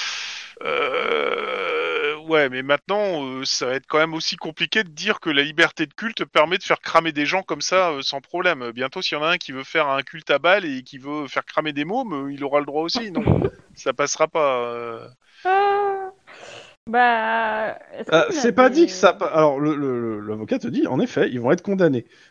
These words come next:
Speaker 3: Mais ça reste leur religion, donc il y aura, ils
Speaker 1: Oui, ça,
Speaker 3: seront
Speaker 1: ils seront pas
Speaker 3: moins
Speaker 1: condamnés
Speaker 3: condamnés.
Speaker 1: pour meurtre, ils vont être condamnés, euh,
Speaker 2: Et
Speaker 1: avec,
Speaker 2: alors,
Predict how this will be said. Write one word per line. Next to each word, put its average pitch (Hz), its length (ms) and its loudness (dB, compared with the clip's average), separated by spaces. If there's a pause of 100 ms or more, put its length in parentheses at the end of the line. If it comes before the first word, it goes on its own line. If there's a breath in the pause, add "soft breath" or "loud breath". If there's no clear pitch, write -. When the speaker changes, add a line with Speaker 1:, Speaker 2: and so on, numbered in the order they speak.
Speaker 3:
Mais 196 360 6
ça 208 200 2
reste 233 200 4
leur 214 140 2
religion, 151 440 2
donc 180 380 0
il 208 60 2
y - 20 6
aura, 156 460 4
ils 120 240 -6 (200)
Speaker 1:
Oui, 180 160 0
ça, 143 200 -4
Speaker 3:
seront 156 180 6
Speaker 1:
ils 262 60 10
seront 190 220 4
pas 175 100 4
Speaker 3:
moins 220 160 8
Speaker 1:
condamnés 277 240 4
Speaker 3:
condamnés. 226 260 6
Speaker 1:
pour 185 120 0
meurtre, - 220 -2
ils 147 80 -10
vont 147 100 -2
être 156 120 -4
condamnés, 151 560 -4
euh, 127 160 -2
Speaker 2:
Et 233 60 -2
Speaker 1:
avec, - 20 0
Speaker 2:
alors, 226 160 2